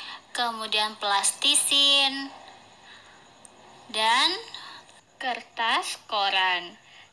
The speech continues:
Sekarang kita akan belajar membuat kartu kata. Yuk, kita membuat kartu kata.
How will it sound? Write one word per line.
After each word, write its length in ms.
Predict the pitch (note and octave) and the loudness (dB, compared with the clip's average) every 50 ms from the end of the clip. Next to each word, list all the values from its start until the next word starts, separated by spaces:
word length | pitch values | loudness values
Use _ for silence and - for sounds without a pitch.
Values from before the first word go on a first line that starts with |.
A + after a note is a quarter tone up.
| _ - - | _ -20 -20
Sekarang 720 | - - - G3+ F#3+ F#3+ G3 A3 B3+ D4 D#4+ F#4 G#4+ - | -16 -12 -8 -8 -6 -6 -4 -2 0 0 0 -2 -4 -8
kita 400 | - D#4+ C#4+ - - A#3 A3+ A#3 | -10 -12 -10 -6 -4 -4 -2 -4
akan 240 | A3+ - A3+ A3+ A3 | -6 -8 -12 -12 -12
belajar 560 | G#3+ G3+ G3 F#3 G3 - - A#3 B3+ C#4 D#4 E4 E4 - - - _ _ _ _ _ _ _ _ _ _ _ _ _ _ _ _ - - - - B3+ | -10 -8 -8 -6 -6 -6 -4 -2 -2 -2 -2 -2 -6 -10 -14 -18 _ _ _ _ _ _ _ _ _ _ _ _ _ _ _ _ -20 -20 -18 -12 -8
membuat 800 | A#3 A#3 A3+ A3 G#3 G3+ G3+ G3+ G3+ G3+ G#3 A3 A#3 C4+ - E4 D#4+ - - - | -6 -4 -4 -4 -6 -10 -12 -14 -8 -4 0 2 2 2 2 0 -2 -8 -16 -10
kartu 480 | - - A#3 A#3 A#3+ A#3+ - - D4+ D4 - - | -4 -2 0 0 -2 -2 -6 -6 -6 -4 -2 -2
kata. 400 | A#3+ - - - G3+ F#3+ F3 E3 - - - - - - - - - - _ - | -2 -2 -2 -4 -4 -4 -4 -6 -8 -14 -20 -20 -20 -20 -20 -20 -20 -20 _ -10
Yuk, 240 | - - F#3 G3 - | -8 -8 -8 -8 -8
kita 480 | - - A#3+ A#3+ - - - A3+ A#3 A3+ | -6 -6 -6 -6 -6 -4 -2 -2 0 -2
membuat 400 | A3 G#3+ G#3 G#3 G#3 - - - | -4 -6 -4 -4 -4 -4 -4 -4
kartu 320 | G#3+ G#3 G#3 G#3 - G#3 | -4 -4 -4 -6 -10 -10
kata. 640 | - F#3+ F#3+ F#3 - - - G#3 G#3 A3+ B3+ E4+ | -6 -4 -4 -6 -6 -8 -4 -2 0 0 0 -2